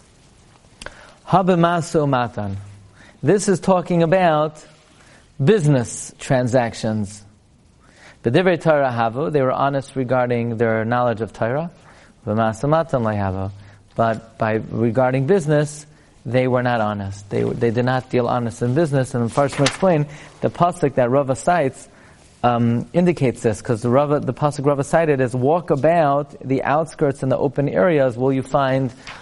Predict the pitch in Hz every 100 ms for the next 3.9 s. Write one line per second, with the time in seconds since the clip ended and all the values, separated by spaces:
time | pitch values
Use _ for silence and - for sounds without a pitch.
0 | - - 127 131 - 190 139 123 123 127
1 | - 131 - 127 117 127 120 147 151 139
2 | 123 - 113 120 - 120 117 120 107 101
3 | - - - 220 202 160 131 104